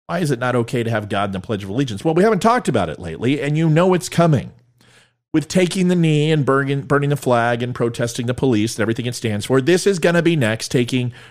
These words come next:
prayer out of schools. A lot of schools have already done it, taken prayer, obviously, but saying God in the pledge, is that the same thing? Some schools have taken it out. Some refuse to. We'll talk about it tonight. Global swarming is real.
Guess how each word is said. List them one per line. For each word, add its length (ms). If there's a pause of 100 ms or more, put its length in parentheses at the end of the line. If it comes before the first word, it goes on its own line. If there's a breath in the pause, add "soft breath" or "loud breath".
(140 loud breath)
prayer 360
out 120
of 80
schools. 260
A 60
lot 100
of 80
schools 220
have 80
already 160
done 240
it, 180
taken 320
prayer, 340
obviously, 640 (360 loud breath)
but 260
saying 380
God 280
in 100
the 80
pledge, 420
is 140
that 200
the 80
same 320
thing? 420 (420)
Some 220
schools 300
have 80
taken 300
it 80
out. 200
Some 300
refuse 440
to. 260 (280 loud breath)
We'll 140
talk 260
about 180
it 100
tonight. 260 (360)
Global 520
swarming 720
is 220
real. 480